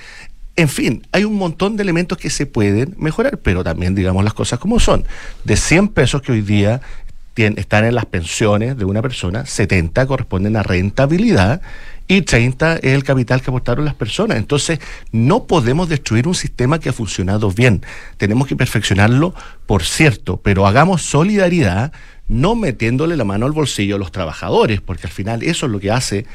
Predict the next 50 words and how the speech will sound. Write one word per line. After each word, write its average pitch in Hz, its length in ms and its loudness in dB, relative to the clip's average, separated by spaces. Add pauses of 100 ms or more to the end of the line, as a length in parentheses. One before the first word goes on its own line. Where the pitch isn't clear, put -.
(140)
el 87 100 -4
proyecto 90 260 0
del 151 80 2
gobierno, 151 480 2 (300)
sino 123 280 0
que 131 80 2
hagamos 131 300 2
solidaridad 143 720 2
con 131 180 -2
impuestos 120 680 -4
generales. 101 580 -2
¿Por - 220 -4
qué? 254 240 2 (320)
Porque 120 160 2
el 110 80 2
sistema 147 280 4
tributario 135 380 2
en 143 80 -2
Chile 147 200 0
es - 40 -4
progresivo 92 680 -2
y 101 60 -2
eso 127 120 -4
garantiza 117 640 0 (320)
que 107 100 -4
quienes 131 240 -2
tienen 185 220 -2
más 180 320 -2
aportan - 340 -2
más 160 200 2
y 160 40 -2
quienes 147 240 -2
tienen 147 340 0 (220)
cero 151 420 2
o 135 120 2
menos 151 320 2
no 135 280 4
aportan. 131 440 2
Eso 147 200 -2
es - 60 -2
justo 165 400 0 (260)
y 131 100 2
es 123 100 4
eficiente. 107 600 0
No 165 220 6
meterle 156 340 2
la 143 120 6
mano 131 180 4
al 127 60 2
bolsillo 127 480 0